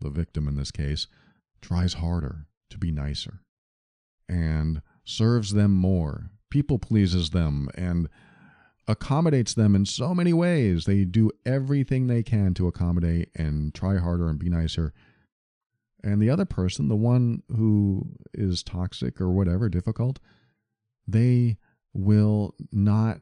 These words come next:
necessarily change, or they don't often really change. A lot of them don't change until,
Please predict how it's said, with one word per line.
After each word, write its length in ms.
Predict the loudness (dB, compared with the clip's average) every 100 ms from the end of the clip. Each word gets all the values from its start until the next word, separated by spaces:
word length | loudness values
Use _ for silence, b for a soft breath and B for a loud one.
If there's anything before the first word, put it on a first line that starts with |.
| -4
necessarily 800 | 0 0 -2 -2 0 0 0 -2
change, 680 | -2 -4 -4 -6 -8 -14 -20 _ _ _ _ _
or 140 | -10 -8
they 240 | -4 -4 -6
don't 260 | -2 -2 -2 -6
often 420 | -8 -8 -10 -10
really 280 | -8 -6 -6
change. 320 | -4 -4 -2
A 60 | -2
lot 220 | -2 0
of 60 | 0
them 80 | 0
don't 260 | 0 -2
change 380 | -4 -4 -4 -4
until, 420 | -4 -2 0 -2